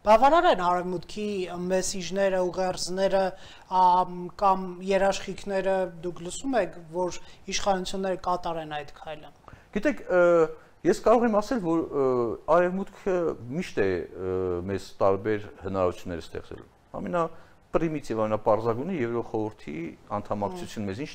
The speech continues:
Speaker 2: տվեց։ Մեզ տվեց իրավական համակարգի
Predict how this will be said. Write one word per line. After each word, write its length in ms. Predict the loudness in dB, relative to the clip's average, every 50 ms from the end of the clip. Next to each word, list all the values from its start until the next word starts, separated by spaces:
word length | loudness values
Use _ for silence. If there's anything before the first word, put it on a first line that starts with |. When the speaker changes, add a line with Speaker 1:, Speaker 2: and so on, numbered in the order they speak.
| -10
Speaker 2:
տվեց։ 240 | -10 -10 -10 -14 -16 -18 -18 -20 -20 -20 _ _ _ _ _ _ _ _ _ _ _ _ -4
Մեզ 140 | -4 -4
տվեց 180 | -6 -8 -6 -2 0
իրավական 420 | 2 2 2 0 -2 -4 -6 -4 -4
համակարգի 640 | -4 -4 -4 -2 -2 -4 -4 -4 -6 -10 -10 -10